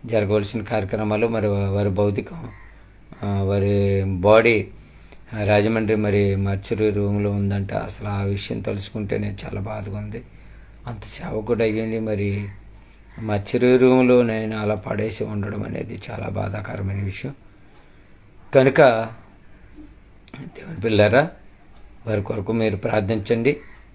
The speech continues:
ఆ, వీలైతే అందరం అక్కడికి వెళ్దాం, అక్కడ కలుసుకుందాం. మనం అన్-, వారి కుటుంబం కొరకు ప్రార్థన చేయమని మీ అందరిని కోరుకుంటూ, ఇంకా ఇంతకు మించి వేరే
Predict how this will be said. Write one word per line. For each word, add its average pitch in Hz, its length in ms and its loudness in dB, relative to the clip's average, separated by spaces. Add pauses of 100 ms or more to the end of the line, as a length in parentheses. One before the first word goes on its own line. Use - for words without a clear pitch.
(460)
ఆ, 107 80 -4 (600)
వీలైతే 110 400 4
అందరం 110 420 2
అక్కడికి 101 380 -2
వెళ్దాం, 107 360 4
అక్కడ - 340 -8
కలుసుకుందాం. 101 680 -6 (1200)
మనం 110 160 0
అన్-, 104 420 -2 (320)
వారి 110 260 4
కుటుంబం 113 460 -2
కొరకు 104 480 -2 (180)
ప్రార్థన 104 300 -4
చేయమని 101 520 -2 (960)
మీ 113 80 -4
అందరిని 107 320 0
కోరుకుంటూ, 107 480 -4
ఇంకా 107 300 -2
ఇంతకు 101 320 -2
మించి 110 460 0
వేరే 104 500 4